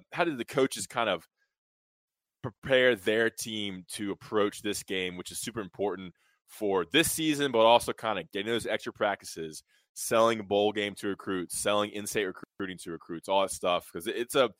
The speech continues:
it can have a lot of impact on this program moving forward, 'cause six and six with a bowl win, seven and six is a lot better than five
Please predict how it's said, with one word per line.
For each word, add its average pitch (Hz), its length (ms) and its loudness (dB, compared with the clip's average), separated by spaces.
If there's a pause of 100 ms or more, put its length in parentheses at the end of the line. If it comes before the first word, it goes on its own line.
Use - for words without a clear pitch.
(400)
it 113 80 -6
can 143 80 0
have 135 160 8
a 123 40 8
lot 120 160 10
of 101 140 -4
impact 104 640 0
on 92 280 -2
this 90 180 -6
program 90 540 -4
moving 90 320 -8
forward, 87 460 -4
'cause 87 220 -6 (240)
six - 400 -2
and 127 100 -8
six 135 460 2
with 107 140 -4
a 98 60 0
bowl 120 340 4
win, 123 240 2 (220)
seven 123 260 4
and 107 100 0
six - 340 -2
is 90 60 -14
a 87 40 -10
lot 98 280 4
better 98 280 0
than 87 420 -4 (520)
five 98 640 8